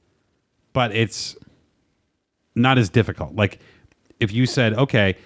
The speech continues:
you gotta spend ten minutes either sitting in a cold water bath or standing in a cold water shower," after doing this enough times, I will happily take the bath a million times before I would do the shower.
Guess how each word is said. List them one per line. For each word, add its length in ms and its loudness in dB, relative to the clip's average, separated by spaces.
you 100 0
gotta 220 2
spend 320 0
ten 160 2
minutes 260 2
either 160 0
sitting 320 0
in 80 2
a 60 0
cold 400 0
water 340 2
bath 520 0
or 120 2
standing 360 2
in 80 4
a 80 0
cold 240 0
water 240 2
shower," 500 0
after 240 -2
doing 320 2
this 300 -2
enough 260 0
times, 460 0
I 140 2
will 280 0
happily 540 -2
take 240 -2
the 80 -2
bath 420 -2
a 60 0
million 320 4
times 260 -4
before 220 -4
I 40 2
would 100 0
do 60 0
the 80 -4
shower. 320 -2